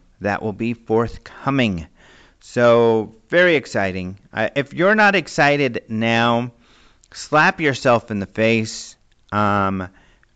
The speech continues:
because you should be excited. Pour that hot coffee on your desk in your lap, because you should be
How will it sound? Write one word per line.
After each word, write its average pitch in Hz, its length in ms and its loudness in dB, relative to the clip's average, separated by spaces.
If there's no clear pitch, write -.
because 113 540 0
you 117 140 -2
should 120 340 -4
be 117 140 -2
excited. 110 480 -4
Pour 190 520 2
that 123 280 2
hot 151 320 0
coffee 131 420 0
on 120 180 -2
your 113 100 -2
desk 110 360 -2
in 147 220 -4
your 135 160 -2
lap, 95 440 -2
because 107 360 -4
you 113 140 -6
should 127 500 -4
be 110 460 -4